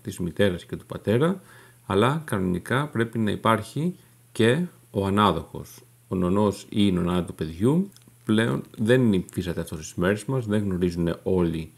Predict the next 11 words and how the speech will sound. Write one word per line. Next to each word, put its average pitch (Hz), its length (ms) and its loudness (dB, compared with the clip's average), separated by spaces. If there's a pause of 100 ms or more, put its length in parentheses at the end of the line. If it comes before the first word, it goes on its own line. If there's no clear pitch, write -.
(300)
το 98 120 -4
ποιος 92 260 -2
θα - 100 -4
είναι 85 180 0
ο 82 220 -6
νονός 85 360 -2
και - 100 -12
η 85 40 -4
νονά 80 260 -6
του 82 100 -10
παιδιού, 151 500 0